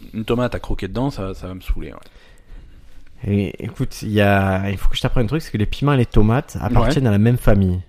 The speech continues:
Speaker 1: Ça m'étonne pas, c'est vraiment une famille de
Speaker 2: Voilà, ils ont, elles ont divergé il y a longtemps, mais c'est les solanacées, solanacées, pardon.
Speaker 1: Ouais.
Speaker 2: Et il y a dix-neuf millions d'années, elles avaient un ancêtre commun.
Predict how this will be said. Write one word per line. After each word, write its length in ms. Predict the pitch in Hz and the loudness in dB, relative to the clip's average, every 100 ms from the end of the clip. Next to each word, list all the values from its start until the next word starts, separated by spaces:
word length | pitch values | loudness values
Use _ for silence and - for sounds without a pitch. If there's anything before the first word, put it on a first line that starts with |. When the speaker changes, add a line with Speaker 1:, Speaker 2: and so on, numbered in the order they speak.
| _ _ | _ _
Speaker 1:
Ça 120 | - | -12
m'étonne 400 | 101 110 104 98 | -8 -8 -8 -10
pas, 200 | 95 98 | -6 -8
c'est 120 | 90 85 | -8 -12
vraiment 200 | 95 107 | -10 -10
une 100 | 98 | -10
famille 280 | 95 98 | -10 -10
de 180 | 92 90 87 90 107 | -12 -14 -16 -14 -2
Speaker 2:
Voilà, 260 | 98 95 | 0 2
ils 160 | 95 95 | 2 2
ont, 60 | 104 | 4
elles 200 | 110 104 | 6 6
ont 60 | |
divergé 400 | 113 113 113 98 | 4 4 4 6
il 60 | 107 | 6
y 40 | |
a 40 | 101 | 6
longtemps, 400 | 101 101 117 156 | 6 6 4 4
mais 100 | 156 | 4
c'est 160 | - | 2
les 100 | 104 | 0
solanacées, 680 | 101 - 113 104 95 - 139 202 _ _ | 2 2 4 2 0 0 -2 -2 _ _
solanacées, 540 | - - 110 104 95 135 | -2 2 4 4 0 -2
pardon. 220 | - 107 | -2 2
Speaker 1:
Ouais. 200 | 113 147 - - - - - - - _ - - _ _ - | 2 2 -2 -16 -20 -20 -20 -20 -20 _ -20 -20 _ _ 0
Speaker 2:
Et 60 | 113 | 6
il 80 | 110 | 6
y 40 | |
a 40 | |
dix-neuf 460 | 101 113 117 127 104 | 6 2 2 2 4
millions 200 | 113 104 | 4 4
d'années, 260 | 95 95 120 | 2 2 2
elles 140 | 151 | 4
avaient 140 | 113 110 | 2 2
un 80 | 104 | 2
ancêtre 400 | 101 - 120 127 | 0 -2 -2 0
commun. 360 | - 101 90 | 2 0 0